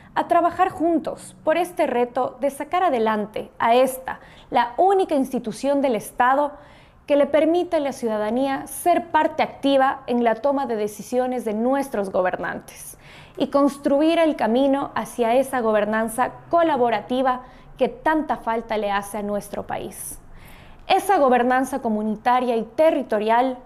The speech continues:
que garantizará la participación de todas y todos.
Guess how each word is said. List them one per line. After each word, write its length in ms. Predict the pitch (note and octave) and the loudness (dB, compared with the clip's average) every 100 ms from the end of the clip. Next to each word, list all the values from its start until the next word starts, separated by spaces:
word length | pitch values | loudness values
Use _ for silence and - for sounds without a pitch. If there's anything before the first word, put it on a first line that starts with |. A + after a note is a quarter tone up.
| - | -2
que 120 | A#3 | 0
garantizará 960 | A#3 D#4 D4 B3 A3 A3+ G3+ G#3+ B3 - | 2 2 0 -2 -6 -4 -4 -2 -4 -6
la 160 | A#3 A3 | -6 -2
participación 1040 | A3 A3 G#3 A3+ A3+ G3+ A#3+ A#3+ B3+ B3 - - - | -4 -4 -10 -6 -6 -4 -2 -2 -4 -8 -20 -16 -2
de 160 | A3 | -2
todas 600 | A3 B3 B3 A3+ A3+ - - | 2 4 4 2 -2 -8 -14
y 80 | A3 | -12
todos. 580 | - F3 - - - | -8 -10 -10 -20 -20